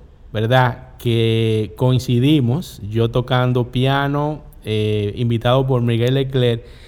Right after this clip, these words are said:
de la cantante Waleska Ruiz,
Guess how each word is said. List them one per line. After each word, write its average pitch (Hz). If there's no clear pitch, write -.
de 117
la 113
cantante 120
Waleska 131
Ruiz, 147